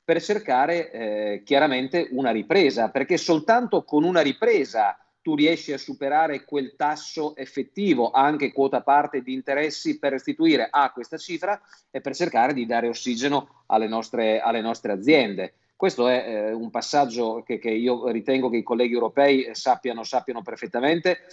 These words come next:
poiché anche il commissario mi pare sia stato abbastanza, abbastanza chiaro in questo. Dopodiché, se mi chiedete s-, che in questo caso l'Italia, ehm, correrà dei rischi rispetto a questi ennesimi prestiti,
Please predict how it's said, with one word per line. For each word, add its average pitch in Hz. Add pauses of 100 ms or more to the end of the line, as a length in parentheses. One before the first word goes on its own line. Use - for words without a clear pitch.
(140)
poiché 131
anche 127
il 117
commissario 127
mi 113
pare 113
sia 113
stato 123
abbastanza, 117
abbastanza 110
chiaro 120
in 113
questo. 107 (400)
Dopodiché, 220
se 196
mi 147
chiedete 151 (800)
s-, - (140)
che -
in 139
questo 147
caso 151
l'Italia, 117
ehm, 107 (220)
correrà 147
dei 135
rischi 117
rispetto 127
a 123
questi 147
ennesimi 127
prestiti, 135